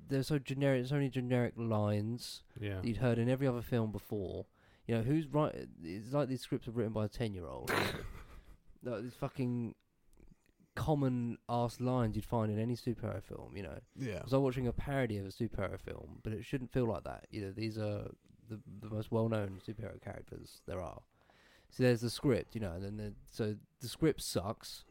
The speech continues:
Speaker 2: Yeah.
Speaker 1: The plot sucks.
Speaker 2: Yeah, you can, yeah, we can get, we can get to all this. I'm just doing the history. I still need to do the history. I haven't
Speaker 1: Right,
Speaker 2: finished the
Speaker 1: do the
Speaker 2: history yet.
Speaker 1: history first.
Speaker 2: Right. So then, uh, so yeah, they're really trying to move the ship in a different direction.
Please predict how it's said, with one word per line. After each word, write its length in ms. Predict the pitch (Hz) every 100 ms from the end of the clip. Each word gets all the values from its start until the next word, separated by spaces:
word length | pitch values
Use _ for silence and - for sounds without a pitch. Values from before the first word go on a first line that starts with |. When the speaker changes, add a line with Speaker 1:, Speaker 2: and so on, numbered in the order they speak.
| 101
Speaker 2:
Yeah. 240 | 101 98 101
Speaker 1:
The 80 | 131
plot 340 | - - 160 - _ _ -
sucks. 760 | - - 87 110 - - - - _ _ _ -
Speaker 2:
Yeah, 140 | 131 170
you 120 | 160
can, 100 | 156
yeah, 120 | 170
we 320 | 135 147 135
can 120 | 143 185
get, 160 | 196
we 100 | 180
can 100 | 185
get 160 | 196 196
to 80 | 139
all 60 |
this. 160 | 104 -
I'm 80 | 123
just 120 | 147
doing 140 | 175
the 60 | 147
history. 340 | - - -
I 40 | -
still 140 | -
need 80 | 131
to 60 | -
do 100 | 113
the 80 | -
history. 280 | 113 - 120
I 40 |
haven't 100 | 151
Speaker 1:
Right, 80 | -
Speaker 2:
finished 200 | 156 -
the 100 | 139
Speaker 1:
do 60 | 147
the 60 |
Speaker 2:
history 140 | 127 117
yet. 80 | 104
Speaker 1:
history 220 | - 92 -
first. 360 | 60 - - - - - - - _ _ -
Speaker 2:
Right. 220 | - 92 - - - - - - - -
So 160 | 107
then, 280 | 101 104 101 - _ _ _
uh, 340 | - 98 98 98 - _ _ -
so 120 | -
yeah, 120 | 123
they're 100 | 107
really 220 | 120 147 151
trying 200 | - 127
to 60 | 117
move 200 | 117 110
the 80 |
ship 300 | - - 95
in 60 | 95
a 40 |
different 240 | 95 - 95
direction. 380 | - - -